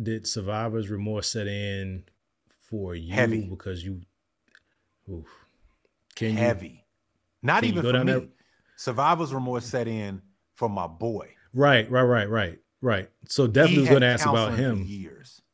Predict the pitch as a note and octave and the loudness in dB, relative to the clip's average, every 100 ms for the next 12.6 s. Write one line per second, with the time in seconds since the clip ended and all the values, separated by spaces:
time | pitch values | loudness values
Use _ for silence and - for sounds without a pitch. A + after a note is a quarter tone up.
0 | _ E2+ F#2 F2+ B2+ C#3 B2+ A#2 - - | _ -10 -10 -8 -6 -4 -4 -6 -16 -14
1 | B2 G2+ G#2 A#2 B2+ A#2 G#2+ F#2 G2+ A2+ | -12 -12 -10 -8 -4 -4 -4 -10 -12 -10
2 | G2 G#2 G2+ F#2 F#2 E2+ G#2+ A2 G#2+ G#2 | -10 -12 -14 -12 -12 -8 -4 -4 -4 -8
3 | G#2 G2 F#2+ - - A#2 A2+ D3+ D3 C3+ | -8 -8 -10 -18 -8 -6 -2 0 0 -2
4 | A#2+ A#2 A2 A2 G#2 F#2+ _ _ _ _ | -6 -6 -4 -4 -6 -10 _ _ _ _
5 | - C3 B2+ A#2+ B2 A2+ A#2+ A2 G2+ F#2+ | -2 -2 0 0 0 0 -2 -2 -4 -6
6 | G2 F#2 E2 D#2+ E2+ G#2+ - - _ _ | -6 -6 -8 -12 -6 -6 -8 -20 _ _
7 | _ _ _ _ _ _ _ G3 - _ | _ _ _ _ _ _ _ -14 -14 _
8 | _ _ _ _ A#2+ A2+ G#2+ G2+ - D3+ | _ _ _ _ -4 -2 0 -2 -4 0
9 | D3+ A#2 G2+ G2 _ _ _ _ _ _ | 0 -2 -6 -12 _ _ _ _ _ _
10 | _ _ _ _ - G#2+ A2+ A#2 A2 G#2 | _ _ _ _ -12 -4 -2 -2 -4 -6
11 | F#2+ C#2+ _ _ _ _ _ - F#2 E2+ | -8 -12 _ _ _ _ _ -16 -14 -14
12 | F2+ F2+ E2 D#2+ C2 | -14 -14 -16 -18 -20